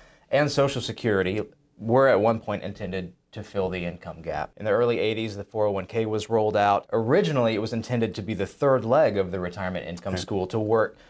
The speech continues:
Speaker 1: to, uh, stool, excuse me, supporting and working with the pension and Social Security for one's retirement income.
Speaker 2: But companies got greedy.
Speaker 1: As we are all
Speaker 2: <laughs>
Speaker 1: aware, at this
Speaker 2: That's right.
Speaker 1: point, employers realized that the four oh one K was not only a cheaper option, but it held the employers less liable.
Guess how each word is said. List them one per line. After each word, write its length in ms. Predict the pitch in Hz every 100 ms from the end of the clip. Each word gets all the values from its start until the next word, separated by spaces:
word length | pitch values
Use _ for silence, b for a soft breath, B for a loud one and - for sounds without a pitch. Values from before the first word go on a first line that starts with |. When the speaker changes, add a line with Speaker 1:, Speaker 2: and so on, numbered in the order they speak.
| b -
Speaker 1:
to, 180 | 127 123
uh, 180 | 104 90 -
stool, 400 | - - 113 95
excuse 240 | - 107
me, 100 | 98
supporting 540 | 95 110 127 127 120 110
and 160 | 110
working 440 | 117 113 107 104 113
with 340 | 147 151 113
the 80 | 113
pension 400 | - 113 107 104
and 240 | 107 123 123
Social 360 | 117 104 92
Security 460 | - - 104 98 87
for 160 | - 92
one's 240 | 90 85
retirement 420 | 87 131 139 95
income. 440 | 73 85 82 71 - -
Speaker 2:
But 140 | 104
companies 340 | - 113 117 98
got 220 | 117 107
greedy. 300 | 120 107 95
Speaker 1:
As 240 | 117 123 110
we 200 | 104 135
are 200 | 127 -
all 320 | 135 151 165
Speaker 2:
<laughs> 60 | 156
Speaker 1:
aware, 320 | 156 123 104
at 140 | 110
this 120 | 143 -
Speaker 2:
That's 120 | 131
right. 120 | 123 120
Speaker 1:
point, 40 | - _
employers 600 | 120 113 123 120 120 110
realized 440 | 101 107 101 98 95
that 80 | 82
the 80 |
four 240 | - 110 104
oh 20 |
one 160 | 95 90
K 280 | 107 98
was 180 | 92 90
not 200 | 90 82 90
only 340 | 92 90 82
a 80 | 80
cheaper 420 | - 101 104 98
option, 440 | 104 - 156 165 170 B -
but 240 | 113 110
it 80 | 107
held 320 | 120 120 110
the 180 | 113 110
employers 580 | 104 101 113 110 107 104
less 260 | 95 90 92
liable. 500 | 90 120 135 165